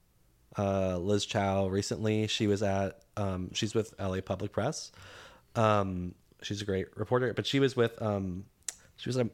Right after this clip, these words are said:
a press conference with, like, Mayor Bass and, uh, Councilmember John Lee. <laughs> And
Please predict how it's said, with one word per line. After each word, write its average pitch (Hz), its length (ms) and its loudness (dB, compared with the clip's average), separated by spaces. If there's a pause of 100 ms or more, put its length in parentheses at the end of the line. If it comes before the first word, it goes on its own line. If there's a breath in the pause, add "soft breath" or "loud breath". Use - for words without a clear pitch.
a 107 60 -2
press - 320 -4
conference 98 340 -4
with, - 140 -10
like, - 120 -6
Mayor 95 200 0
Bass 92 580 -2
and, 90 260 -6
uh, 85 220 -4 (1120 soft breath)
Councilmember 92 460 -2
John 87 340 0
Lee. 98 440 -2
<laughs> - 40 -20 (440 soft breath)
And 120 520 0